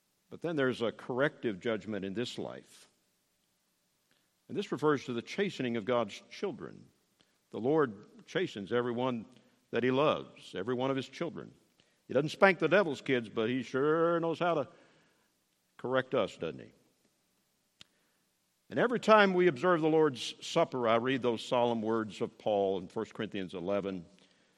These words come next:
You don't have to turn there unless you want to. I'll just read verses thirty through thirty-two again. "For this cause," for what cause? For failure to examine ourselves before we partake of the bread and the juice that we do once a month here.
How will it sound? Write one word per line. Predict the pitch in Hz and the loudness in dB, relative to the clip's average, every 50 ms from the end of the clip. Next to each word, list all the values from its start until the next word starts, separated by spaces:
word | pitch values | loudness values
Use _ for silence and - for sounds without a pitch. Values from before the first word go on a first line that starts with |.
| _ _ _ - | _ _ _ -16
You | - 107 | -12 -10
don't | 101 92 | -8 -6
have | 101 92 - - | -6 -6 -6 -8
to | - | -20
turn | - - - 131 120 113 107 104 | -16 -6 -4 -2 -2 -2 -2 0
there | 107 107 113 127 | 0 0 0 0
unless | 127 87 82 82 80 - - | -2 -4 -8 -10 -10 -10 -10
you | 107 92 | -12 -10
want | 87 95 101 98 95 - | -8 -6 -8 -8 -8 -8
to. | - 123 113 101 95 | -6 -4 -2 -2 -2
I'll | 92 | -2
just | 92 101 98 - | -2 -4 -6 -6
read | - 110 110 104 90 | -6 -6 -6 -4 -2
verses | 104 107 107 - 95 - - | -4 -4 -4 -6 -14 -10 -6
thirty | - 113 120 120 117 | -4 -2 -2 -2 -4
through | 113 - 123 113 | -4 -4 -6 -4
thirty-two | - 139 123 123 123 123 123 - 147 135 127 | -2 -2 -2 -2 -2 -4 -4 -4 -4 -2 -2
again. | 117 117 110 92 80 76 71 67 - _ - _ _ _ _ _ _ _ _ _ | -2 0 -2 -2 -2 -4 -8 -14 -18 _ -20 _ _ _ _ _ _ _ _ _
"For | - 127 120 | -4 -2 0
this | 113 143 160 151 - | 2 0 0 0 -4
cause," | - - 220 262 240 170 107 80 65 - - - - - - - - - | 2 4 4 6 6 4 4 2 0 -4 -14 -20 -20 -18 -18 -18 -16 -8
for | - 117 | -6 -2
what | 107 117 135 135 - | 2 2 2 2 2
cause? | - 131 101 85 78 - | 0 0 0 0 0 -6
For | - - 98 | -10 -16 -14
failure | - - 135 139 139 131 127 117 | -6 -2 0 0 2 2 2 0
to | - 127 104 | 0 -2 -4
examine | 101 95 92 120 143 156 156 143 127 | -4 -4 -2 2 2 2 2 2 2
ourselves | 120 107 98 - - 135 110 104 92 78 | 0 0 -2 -2 -2 -2 -2 -2 -2 -4
before | 95 110 98 - - 127 123 113 | -6 -8 -6 -2 -2 -2 0 0
we | 120 113 110 - - - - - | -2 -2 -4 -6 -12 -20 -10 -2
partake | - 113 104 - 139 131 - - | -2 -2 -2 0 -2 -4 -2 -4
of | 104 87 | -4 -4
the | 110 | -4
bread | 90 107 117 117 120 110 | -2 0 2 2 2 2
and | 107 101 | 0 -2
the | 98 | -4
juice | 87 - 110 120 120 110 95 - - - - - | -6 -6 -4 -4 -2 -2 -4 -6 -10 -16 -12 -10
that | 101 95 - | -12 -10 -10
we | 104 101 104 | -10 -8 -6
do | 110 104 | -4 -4
once | 98 101 104 98 - - | -4 -4 -4 -6 -6 -8
a | - 101 | -10 -6
month | 95 92 85 76 - | -6 -6 -8 -8 -10
here. | 92 76 64 55 | -12 -12 -12 -14